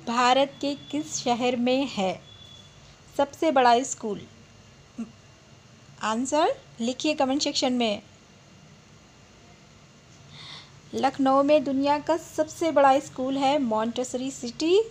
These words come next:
सैंतालीस हज़ार स्टूडेंट इसमें पढ़ाई करते हैं। भारत के कौन से प्राइम मिनिस्टर, जिनका जन्म तो भारत में हुआ पर मृत्यु विदेश में हुई?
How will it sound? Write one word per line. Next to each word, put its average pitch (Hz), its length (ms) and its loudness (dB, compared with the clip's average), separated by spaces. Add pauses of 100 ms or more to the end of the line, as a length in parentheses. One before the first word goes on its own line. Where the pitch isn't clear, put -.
(140)
सैंतालीस 285 520 2
हज़ार 277 280 2
स्टूडेंट 277 540 -2
इसमें 285 360 -4 (400)
पढ़ाई 262 220 0
करते 196 380 -4
हैं। - 240 -12 (1120)
भारत 262 560 0
के 392 80 4 (160)
कौन 311 240 8
से 339 220 -2
प्राइम 285 400 4
मिनिस्टर, 269 520 0
जिनका 254 420 0
जन्म 247 400 -2
तो 285 160 -2
भारत 233 560 -2
में 294 100 2
हुआ 302 320 2 (140)
पर 233 160 2
मृत्यु 233 460 -6 (140)
विदेश 226 420 0
में 202 100 -2
हुई? 196 240 -8